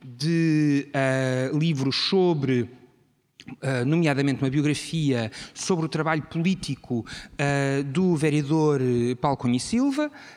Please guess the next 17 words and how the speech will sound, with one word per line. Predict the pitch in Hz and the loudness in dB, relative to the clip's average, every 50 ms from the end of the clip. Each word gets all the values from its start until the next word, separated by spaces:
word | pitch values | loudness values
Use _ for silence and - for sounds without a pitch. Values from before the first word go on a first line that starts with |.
| - _ - | -14 _ 0
ah, | 196 202 202 202 202 - | 2 2 2 2 0 2
e | 226 226 | 0 0
que, | 226 - - - 226 233 247 262 269 277 269 - - | 0 -2 -2 0 2 4 4 4 4 2 0 -2 -2
ah, | 202 196 202 196 196 196 196 202 190 | 0 2 2 2 2 2 2 0 0
que | 190 190 | 0 -2
eu | 170 | -2
convidei | - 175 170 160 175 156 160 170 170 | -2 -2 -4 -4 -4 -2 -2 -4 -4
para, | - - 160 160 165 170 180 180 180 185 - - | -4 -4 -4 -4 -2 -2 -2 -2 -4 -4 -6 -4
ah, | 147 135 135 135 | -4 -2 0 0
moderar, | 147 156 156 139 143 135 135 139 139 147 151 | 0 0 2 2 2 2 2 2 2 0 0
ahm, | 160 160 160 - - 135 123 123 127 127 127 131 131 131 131 135 139 139 139 139 - - | -2 -4 -4 -6 -8 -8 -6 -4 -4 -2 -2 -2 -2 -2 -2 -2 -2 -4 -4 -6 -8 -8
esta, | - 131 127 131 - - - 139 135 131 127 123 - - | -8 -6 -6 -6 -6 -6 -6 -4 -4 -2 -2 -4 -6 -6
esta | 117 117 117 - - - 120 113 110 | -6 -8 -8 -8 -4 -4 -4 -2 -2
conversa. | - 113 104 - 87 - - - - - - _ - - - - - - - - - - - - - - - - - _ _ _ _ _ _ _ _ _ - | -2 -2 -2 -4 -6 -8 -8 -8 -8 -12 -16 _ -20 -20 -18 -18 -18 -16 -16 -14 -14 -14 -16 -16 -18 -20 -20 -20 -20 _ _ _ _ _ _ _ _ _ 0
Ah, | - 208 220 220 226 226 226 233 233 226 - - - - | 2 4 4 6 4 4 2 2 -2 -6 -12 -12 -4 -4
e, | 190 | -4
portanto, | - - - 226 240 226 - - | -2 0 2 2 2 2 -2 -10